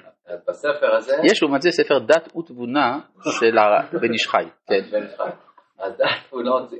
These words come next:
Speaker 1: כי לא, כי זה היחיד וזה רבים, זה מבלבל אותי.
Speaker 2: כן, נכון,
Speaker 1: כל פעם
Speaker 2: נו.
Speaker 1: מתבלבל.
Speaker 2: אהובה,
Speaker 1: כל
Speaker 2: זה
Speaker 1: פעם,
Speaker 2: איזה
Speaker 1: אתה
Speaker 2: בדיוק.
Speaker 1: פעם מתקן אותי, אז אני
Speaker 2: כן.
Speaker 1: הולך ליחיד, גם לרבים. אז דעת תבונות, יש שם פרק על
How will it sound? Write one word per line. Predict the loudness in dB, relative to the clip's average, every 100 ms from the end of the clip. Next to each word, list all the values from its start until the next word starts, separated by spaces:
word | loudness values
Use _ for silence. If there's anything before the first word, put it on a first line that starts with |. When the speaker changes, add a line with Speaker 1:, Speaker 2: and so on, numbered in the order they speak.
| -8
Speaker 1:
כי | 0
לא, | 4 4 2 -6 -18
כי |
זה | -4 2 4
היחיד | 2 -2 -4 -8
וזה | -4 0
רבים, | 0 -2 -6 -10
זה | -6
מבלבל | -4 0 -2
אותי. | -2 -2 2
Speaker 2:
כן, | 4
נכון, | 2 2
Speaker 1:
כל |
פעם | 2 4
Speaker 2:
נו. | 2 0
Speaker 1:
מתבלבל. | -2 -10 -12 -8 0
Speaker 2:
אהובה, | 2 4 4 2
Speaker 1:
כל |
Speaker 2:
זה | -4 0
Speaker 1:
פעם, | -2 -2 -6 -8 -12 -10 -2
Speaker 2:
איזה | 0 2
Speaker 1:
אתה | 2
Speaker 2:
בדיוק. |
Speaker 1:
פעם | 2 0
מתקן | -2 -2 0 -2
אותי, | -2
אז | -4
אני | -2 2
Speaker 2:
כן. | 2 2
Speaker 1:
הולך | -2 -4 0
ליחיד, | 0 0 -4 -4 -4
גם | -2
לרבים. | -2 -4 -6 -12 _ _ _ _ _ -10 -8
אז | -2 2
דעת | 4 4 2 0
תבונות, | -4 0 0 -2 -12 -18 -16 -18 -18 -20 _ _ -18 -18 -14 -8 -8 -10 -8
יש | -6 -2
שם | 0 0 0
פרק | 0 0
על | 0